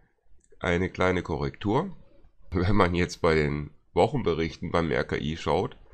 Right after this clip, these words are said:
dann sieht man, Wochenbericht vom dreißigsten zwölften ist korrigiert worden. Ist der einzige, der korrigiert wurde, aber nun ja, das R K I ist halt so. Schaut man in den Bericht rein, steht da drin, Korrektur.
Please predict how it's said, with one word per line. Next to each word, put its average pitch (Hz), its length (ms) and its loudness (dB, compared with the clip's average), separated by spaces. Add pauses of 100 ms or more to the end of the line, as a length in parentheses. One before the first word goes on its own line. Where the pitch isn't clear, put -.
(440)
dann 60 140 -10
sieht 78 240 -4
man, 85 380 0
Wochenbericht 110 580 2
vom 98 160 0
dreißigsten 87 560 0
zwölften 82 500 0
ist 80 160 -6
korrigiert 82 520 0
worden. 71 400 0 (400)
Ist - 160 -14
der 82 100 4
einzige, 127 460 8
der 80 100 0
korrigiert 80 560 -2
wurde, 98 460 0
aber 80 420 2 (220)
nun 202 240 0
ja, 69 220 -2
das - 200 -12
R 78 160 0
K 76 140 -2
I 50 140 -2
ist - 120 -4
halt 78 220 2
so. 98 280 -2 (460)
Schaut - 260 6
man 107 140 4
in 92 160 2
den 87 140 0
Bericht 85 400 0
rein, 90 240 4
steht - 220 -4
da - 100 4
drin, 87 420 0
Korrektur. 117 760 0